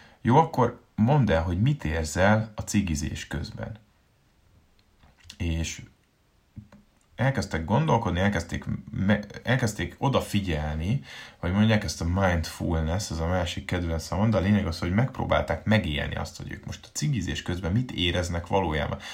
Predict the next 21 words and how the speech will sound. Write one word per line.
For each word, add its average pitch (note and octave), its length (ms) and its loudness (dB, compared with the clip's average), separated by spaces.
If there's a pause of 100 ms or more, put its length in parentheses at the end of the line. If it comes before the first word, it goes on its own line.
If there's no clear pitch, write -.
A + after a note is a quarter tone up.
(300)
És - 180 -6
arról C3+ 300 8
számoltak E2+ 560 2
be, G#2 80 0
hogy G#2 140 4
ez F2 260 -4 (120)
marha A2+ 580 4
creepy, D#2 580 0
ez E2+ 100 -2
ilyen G2+ 220 2
nagyon G#2+ 300 2
furcsa D#2+ 600 -2
érzés, D#2+ 260 0
minek B2+ 360 2
csinálom F2 580 0
ezt, C#3 260 2
és A2 100 -2 (340)
különben B2 280 4
meg B2+ 200 2
tök G2+ 240 4
büdös - 680 -2